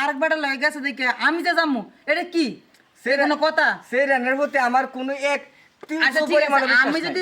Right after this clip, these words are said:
Speaker 1: যাইতাম, তাহলে তো তোমার সাত বছর আগেই আমি গেলাম রে।
Speaker 2: দরকার নাই রে বোন, আমারটা মনে হয়, তুই একটু মাথা
Speaker 1: না,
Speaker 2: ঠান্ডা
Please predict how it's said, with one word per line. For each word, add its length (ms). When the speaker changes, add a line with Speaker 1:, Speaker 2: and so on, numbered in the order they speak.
Speaker 1:
যাইতাম, 400
তাহলে 160
তো 80
তোমার 240
সাত 240
বছর 280
আগেই 360
আমি 120
গেলাম 300
রে। 80
Speaker 2:
দরকার 260
নাই 180
রে 120
বোন, 240
আমারটা 280
মনে 180
হয়, 120
তুই 60
একটু 120
মাথা 260
Speaker 1:
না, 120
Speaker 2:
ঠান্ডা 160